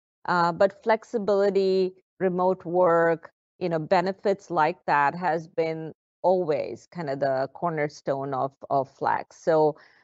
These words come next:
my view is that people who come to work for us kind of love manufacturing, right? That's why they wanna be with us.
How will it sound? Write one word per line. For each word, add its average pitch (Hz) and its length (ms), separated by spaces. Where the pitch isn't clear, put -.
my 240 260
view 202 260
is 160 240
that 147 260
people 226 260
who 214 80
come 208 220
to 196 80
work 175 320
for 214 160
us 233 260
kind 190 200
of 175 80
love 160 240
manufacturing, - 840
right? 147 240
That's 156 260
why 156 160
they 147 100
wanna 147 260
be 143 180
with 143 280
us. 156 360